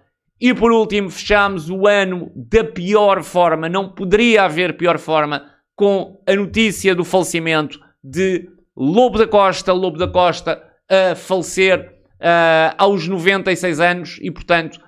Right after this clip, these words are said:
ah, é uma notícia que ninguém gostaria de ouvir. Ficam as recordações de Lobo da Costa. Felizmente, antes disto acontecer, ah, conseguiu-se descobrir o espólio do, do Lobo da Costa, a sua importância para o wrestling nacional e,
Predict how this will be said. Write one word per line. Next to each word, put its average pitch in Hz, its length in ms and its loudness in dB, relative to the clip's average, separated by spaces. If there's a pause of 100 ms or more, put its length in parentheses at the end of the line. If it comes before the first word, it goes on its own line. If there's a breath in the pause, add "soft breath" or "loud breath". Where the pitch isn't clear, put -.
(200 soft breath)
ah, 156 480 2
é 160 80 0
uma 180 160 0
notícia 175 460 -4
que 175 100 -10
ninguém 190 480 0
gostaria 180 400 -4
de 165 80 -2
ouvir. 151 400 -2 (180 loud breath)
Ficam 190 720 -4
as 175 200 0
recordações 190 840 -2
de 151 60 -10
Lobo 175 160 -6
da 175 100 -6
Costa. 165 460 -2 (200 loud breath)
Felizmente, 208 880 -2 (140)
antes 226 420 0
disto 190 240 -6
acontecer, 175 600 -2 (240 soft breath)
ah, 160 560 4
conseguiu-se 190 580 -6
descobrir 196 420 -4
o 180 40 -6
espólio 185 500 0
do, 165 260 -4
do 170 120 -4
Lobo 180 180 -2
da 170 80 -2
Costa, 170 460 -2 (240 soft breath)
a 185 100 0
sua 214 260 0
importância 190 540 -4
para - 100 -8
o 170 40 -2
wrestling 165 300 -2
nacional 156 500 -4 (240 loud breath)
e, 175 380 -6